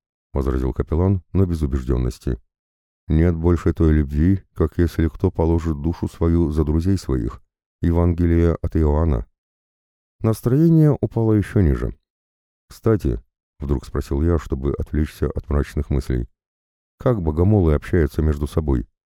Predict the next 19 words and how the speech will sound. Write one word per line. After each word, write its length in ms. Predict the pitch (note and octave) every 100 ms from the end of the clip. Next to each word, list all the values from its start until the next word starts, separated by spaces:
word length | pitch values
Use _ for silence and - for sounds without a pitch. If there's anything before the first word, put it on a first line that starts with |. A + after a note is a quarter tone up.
| _ _ _ _ -
"Писк, 380 | C3 G#2 - _
больше 360 | C#2 D2+ D2+ D2+
похожий 560 | D#2+ D2 D#2 C#2 C#2 A#1+
на 180 | D2
ультразвук", — 560 | D2 D2+ D#2 D2 C2 - _
ответил 380 | - - C2+ B1+
капеллан. 420 | C2+ C2 A#1+ A#1 - _ _ _ _ _ _ -
"Частоты 400 | A2+ - A#2+ A2
на 140 | F2+
пороге 280 | - F2+ E2
слышимости, 680 | C2 - - C2+ - - B1 _ _ _
сложная 460 | - - A2+ E2+ D2
система 420 | D#2+ - F#2+ D2+
сигналов". 520 | C#2 C2 C2 B1+ - _ _ _ _ _ _ _ _ -
"И 100 | E2
далеко 580 | E2 D#2+ F#2 C3 C#3+ -
этот 340 | A2 - F2+ -
ультразвук 640 | E2 F2 F2 E2+ F2 -
распространяется?" 960 | D#2 - D2+ - D#2+ D2+ B1+ A1+ -